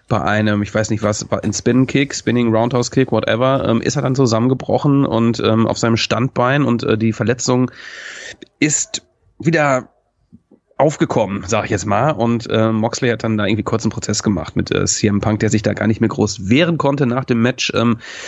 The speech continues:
wurde auch von einigen Leuten, ähm, aus dem Ring begleitet. Ähm, Moxley hat sich hart abgefeuert, selbstverständlich. Er hat's auch irgendwo verdient, ja, muss man sagen. Also er hat wirklich den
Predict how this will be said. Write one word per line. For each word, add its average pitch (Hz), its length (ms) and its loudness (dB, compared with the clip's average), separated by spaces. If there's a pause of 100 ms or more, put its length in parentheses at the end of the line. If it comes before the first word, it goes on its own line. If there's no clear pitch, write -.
(160)
wurde 127 160 4
auch 123 160 2
von 117 200 -2
einigen 110 320 0
Leuten, 107 600 0
ähm, 95 480 -2
aus - 360 -2
dem 90 460 -2
Ring 127 380 4
begleitet. 107 1120 0 (200)
Ähm, 113 380 2
Moxley 107 360 -2
hat 107 80 -4
sich 101 140 -6
hart 107 120 -2
abgefeuert, 117 520 0
selbstverständlich. 117 640 0
Er 131 60 2
hat's 160 120 -4
auch 170 80 0
irgendwo 135 280 0
verdient, 107 680 -2 (180)
ja, 120 260 -2 (440)
muss 117 140 2
man 160 120 4
sagen. 113 340 2
Also 120 200 2
er 110 80 4
hat 123 120 -2
wirklich 127 300 0
den 113 300 2